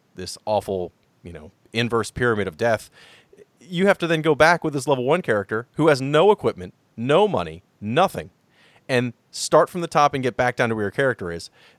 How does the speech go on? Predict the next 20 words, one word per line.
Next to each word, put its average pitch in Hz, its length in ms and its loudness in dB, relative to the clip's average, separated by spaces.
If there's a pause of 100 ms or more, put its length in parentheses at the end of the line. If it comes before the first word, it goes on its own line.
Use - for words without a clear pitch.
(140)
They 160 240 2
do 220 240 -4
give 220 160 -6
you 180 120 -2
a 147 40 0
save, 76 540 -6 (120)
which 147 200 -6
is 226 100 -6
nice. 156 400 -2
They 123 160 -4
don't 135 120 -2
expect 143 280 -6
you - 40 -12
to 143 60 -10
play 135 240 -2
this 113 140 -10
all 117 180 -2
in 117 80 -6
one 107 160 -6
sitting. 95 360 -4